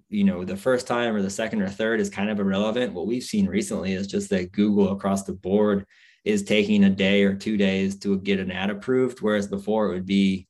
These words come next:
a minute or two or an hour or two at most. And so it's, it's not anything that we can control, but it is just something to kind of keep in mind that, that Google's always kind of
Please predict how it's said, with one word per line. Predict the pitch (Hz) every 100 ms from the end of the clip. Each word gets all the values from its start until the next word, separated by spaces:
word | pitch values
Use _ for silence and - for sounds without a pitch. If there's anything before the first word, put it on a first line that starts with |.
| -
a | 98
minute | 95 107 98
or | 90
two | - 98 92
or | 90
an |
hour | 87 107 101
or | 90
two | 87 104
at | 71
most. | 95 95 87 - _ - - _ 110
And | 107
so | 110 123
it's, | 117 -
it's | 101 117
not | 135
anything | 135 123 120 120 113 107 101 - _ _ _ -
that | - 104 95
we | 107
can | 104
control, | 98 95 123 123
but | 110
it | 107
is | 110
just | 104
something | 107 101
to | 98
kind | 107
of | 98
keep | 107 101
in | 95
mind | 98 104 110 101
that, | 95 -
that | 98 101
Google's | 107 104 101
always | 95 98 98
kind | 101 98
of | 101 98